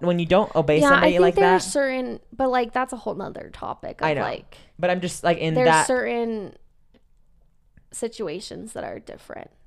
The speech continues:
Speaker 2: But
Speaker 1: There,
Speaker 2: I get
Speaker 1: yeah.
Speaker 2: what you're saying.
Speaker 1: Yeah, but, like, it, it, I, he didn't have any right to not leave, because if it would have been, like, a, a B-list celebrity,
Speaker 2: They would have been removed.
Speaker 1: one hundred percent. If they would have been dragged, but if it would have
Speaker 2: Yeah.
Speaker 1: been done to Smith, Will Smith,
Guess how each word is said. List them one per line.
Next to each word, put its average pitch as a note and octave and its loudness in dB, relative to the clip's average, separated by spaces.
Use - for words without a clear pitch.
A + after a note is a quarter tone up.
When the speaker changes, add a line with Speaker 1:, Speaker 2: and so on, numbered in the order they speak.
Speaker 2:
But A3+ -2
Speaker 1:
There, D#3 2
Speaker 2:
I B3+ 4
get C#4 2
Speaker 1:
yeah. - 2
Speaker 2:
what A3+ -4
you're G#3 -10
saying. - -14
Speaker 1:
Yeah, C3 -2
but, D3+ -2
like, C#3+ 0
it, - -6
it, - -20
I, D#3 0
he F#3 -4
didn't F3 0
have D#3 0
any D3 2
right C3+ 0
to C#3 -2
not C3 -2
leave, G#2+ -12
because D#3+ 2
if D#3+ 2
it F3+ 6
would F3+ 0
have E3+ -4
been, E3+ 2
like, C#3+ 0
a, B2+ -2
a C3+ -2
B-list C#3+ -2
celebrity, D#3+ -2
Speaker 2:
They A#3 0
would A3+ 2
have A3 -8
been A3+ -6
removed. F#3+ -12
Speaker 1:
one D3 0
hundred C3 -4
percent. F#2+ -10
If C#3 -4
they E3+ 6
would F3+ 4
have - 0
been E3 4
dragged, B2+ 0
but C#3+ 2
if D3 0
it C#3 0
would E3 4
have E3+ 0
Speaker 2:
Yeah. E3+ 2
Speaker 1:
been F3+ 4
done F3 2
to E3 -4
Smith, F#3+ 0
Will F3+ 4
Smith, F3 2